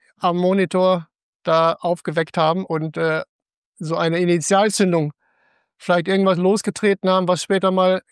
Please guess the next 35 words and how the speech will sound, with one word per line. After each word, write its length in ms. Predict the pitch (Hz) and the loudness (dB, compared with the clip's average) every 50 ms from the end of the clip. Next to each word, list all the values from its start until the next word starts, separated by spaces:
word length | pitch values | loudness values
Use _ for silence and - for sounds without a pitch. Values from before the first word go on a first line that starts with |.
| - - | -20 -10
im 200 | - 196 175 170 | -4 -4 -2 0
Leben 360 | 165 175 185 208 202 220 185 | 2 2 2 2 0 -2 -4
eines 260 | - 180 170 170 170 165 | -4 -4 -4 -4 -4 -4
anderen 360 | 175 180 185 208 202 202 202 | -2 -2 -2 0 0 0 0
oder 180 | 190 180 170 | 0 0 0
einer 240 | 160 165 170 170 - | 0 -2 -2 -2 -2
anderen 340 | - 175 190 196 190 185 190 - _ _ _ _ _ _ - - - _ | -2 -2 -2 0 -2 -2 -4 -6 _ _ _ _ _ _ -20 -20 -20 _
Frau 360 | - - - 160 165 180 190 | -10 -4 0 2 2 2 2
dann 180 | 175 175 175 175 | 2 0 0 0
auch 180 | 170 175 156 | -2 -2 -2
zur 200 | - - - 180 | -4 -4 -2 0
Lawine 420 | 180 175 165 160 175 214 220 202 185 | 2 2 2 2 2 2 2 2 2
sich 180 | 170 175 156 | 2 0 0
entwickelt, 500 | 180 175 156 147 160 143 185 190 180 156 | 0 0 0 0 0 0 0 -2 -2 -2
die 80 | 190 180 | -2 0
dann 160 | 175 175 170 | 0 0 0
tatsächlich 560 | - 175 175 165 - 175 170 180 190 165 170 | 0 0 0 0 0 -2 0 0 -2 -2 0
auch 160 | 160 160 165 | 0 -2 -2
etwas 360 | 165 160 147 - 160 151 147 - | -2 -6 -4 -2 -2 -2 -2 -2
bewirkt. 600 | - 160 143 147 165 175 190 - - - - _ _ _ - - - - - - - - - - _ - | -6 -8 -4 0 2 2 2 0 -2 -12 -20 _ _ _ -20 -20 -20 -20 -20 -20 -20 -20 -20 -20 _ -4
Ähm, 600 | 151 147 151 151 151 151 156 156 156 156 147 170 - _ | 0 2 2 2 2 2 0 0 -2 -2 -6 -8 -14 _
ich 160 | - - 160 | -10 -6 -2
glaube, 240 | - 180 175 175 170 | 0 0 0 0 0
ganz 440 | - 175 185 202 190 - - - - | 0 0 0 0 -2 -4 -8 -12 -8
so 160 | - 190 180 | -2 0 0
sinnlos 560 | 180 156 180 196 202 202 196 190 190 190 - - | 0 2 2 2 2 2 2 2 2 0 -2 -6
ist 320 | - - 196 151 - - | -8 -6 -6 -4 -2 -4
das 100 | 170 139 | -2 -2
nicht, 260 | 151 180 202 - - - | 0 0 0 0 -2 -2
was 160 | 190 175 - | -4 -2 -2
wir 80 | 196 175 | 0 0
hier 140 | 170 185 180 | 0 2 2
machen. 340 | 180 175 175 - 180 156 | 0 0 0 -2 -2 -2
Und, 260 | 156 156 151 151 - 160 | -2 -4 -4 -4 -4 -2
äh, 300 | 160 156 156 156 151 | -2 0 0 -2 -4